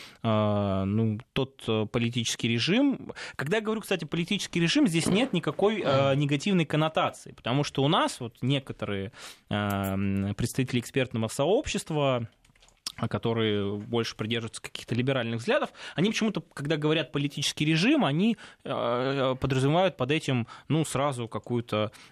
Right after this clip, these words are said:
м, такой негативный оттенок, э, значит, это, эм, либо какой-то, м, милитаристский режим, э,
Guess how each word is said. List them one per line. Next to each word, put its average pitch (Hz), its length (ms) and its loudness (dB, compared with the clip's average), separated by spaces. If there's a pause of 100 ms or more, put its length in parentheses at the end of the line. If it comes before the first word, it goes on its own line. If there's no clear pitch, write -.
м, 110 380 2
такой 147 200 0
негативный 151 580 4
оттенок, 127 640 -2
э, 98 880 0
значит, 98 580 -2
это, 101 460 -2 (300)
эм, 113 1040 -4 (140)
либо 131 260 0
какой-то, 127 560 -2 (240)
м, 120 420 -8 (100)
милитаристский 165 760 0
режим, 180 760 2
э, 117 640 0